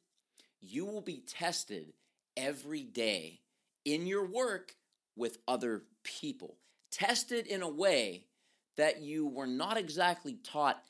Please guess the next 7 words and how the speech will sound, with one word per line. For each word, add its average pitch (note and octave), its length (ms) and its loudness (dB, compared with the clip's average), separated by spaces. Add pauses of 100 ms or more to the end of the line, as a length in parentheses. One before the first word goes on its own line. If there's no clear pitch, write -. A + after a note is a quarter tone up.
(220)
how D3 240 2
to A2+ 80 2
handle. D#3 500 -4 (640)
Things B3+ 340 0
like G#2+ 360 -4 (640)
being D#3+ 360 4
insulted, D3+ 760 0